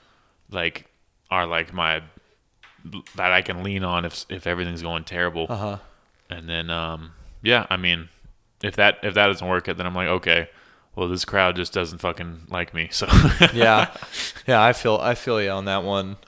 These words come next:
Speaker 2: I, I have a couple, like, go-to things in between songs that I will say sometimes.
Speaker 1: Mm-hmm.
Speaker 2: Um, it's, it can be kinda easy. Just be like, "How y'all feeling?"
Speaker 1: Mm-hmm.
Speaker 2: Point the mic at the crowd, and they will go,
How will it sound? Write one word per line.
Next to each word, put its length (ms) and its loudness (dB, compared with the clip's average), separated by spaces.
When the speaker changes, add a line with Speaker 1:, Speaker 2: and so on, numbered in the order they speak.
Speaker 2:
I, 420 4
I 120 4
have 220 2
a 40 -4
couple, 320 -2
like, 360 -4
go-to 340 -2
things 420 -4
in 180 -8
between 360 -6
songs 460 -2
that 100 -2
I 100 2
will 140 -2
say 220 -2
sometimes. 680 -4
Speaker 1:
Mm-hmm. 540 -10
Speaker 2:
Um, 420 2
it's, 200 -6
it 140 -6
can 120 -4
be 80 -4
kinda 220 -2
easy. 260 -4
Just 160 -10
be 60 -6
like, 160 2
"How 160 6
y'all 240 2
feeling?" 680 2
Speaker 1:
Mm-hmm. 160 -10
Speaker 2:
Point 220 2
the 80 0
mic 320 0
at 100 -10
the 80 -6
crowd, 460 -2
and 80 -12
they 100 0
will 140 -4
go, 300 -8